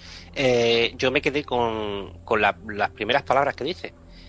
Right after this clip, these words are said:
Pero como siempre yo, a mí me gusta añadir, es decir, si una voz dura tres segundos, a mí no me gusta recortar la voz. Me gusta dar cinco o seis segundos por delante y cinco o seis segundos por detrás. Para que al oído, mm, eh, se haga el ruido, digamos, anterior y posterior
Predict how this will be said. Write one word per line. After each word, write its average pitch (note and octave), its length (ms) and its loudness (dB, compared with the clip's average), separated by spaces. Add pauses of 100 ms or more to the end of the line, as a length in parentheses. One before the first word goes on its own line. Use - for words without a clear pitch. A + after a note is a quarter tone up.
(200)
Pero B2 180 4
como B2 240 4
siempre E3 400 0
yo, D#3+ 260 4
a A#2+ 80 2
mí C3+ 80 -2
me C#3+ 100 0
gusta C#3+ 260 0
añadir, B2+ 380 0
es A2 60 -6
decir, A#2 300 -4
si G#2 360 -10
una D3+ 140 2
voz D#3 100 0
dura C#3+ 220 2
tres - 160 -4
segundos, C3 480 -4
a G#2+ 100 -2
mí C#3+ 120 0
no D3 40 0
me B2+ 60 -2
gusta A#2 260 -2
recortar G2 460 -4
la F2 80 -8
voz. D#2 240 -14
Me G#2+ 80 -4
gusta B2+ 240 2
dar G#2+ 260 4 (120)
cinco D3+ 260 0
o A2 40 2
seis D3+ 140 0
segundos B2 380 0
por D#3 160 2
delante A2 380 2
y - 20 -2
cinco A2+ 240 -8
o - 20 -6
seis A2 160 -2
segundos G#2+ 360 -4
por E2 200 -10
detrás. D#2+ 380 -12 (380)
Para C3 200 6
que B2+ 140 4
al A#2 120 4
oído, C#3+ 340 4
mm, A#2+ 240 -6 (380)
eh, B2 120 -2
se C#3+ 160 4
haga D3 180 6
el C#3 60 2
ruido, C#3 300 0
digamos, C3+ 340 0
anterior C3 340 -2
y C3+ 40 -4
posterior B2+ 580 -4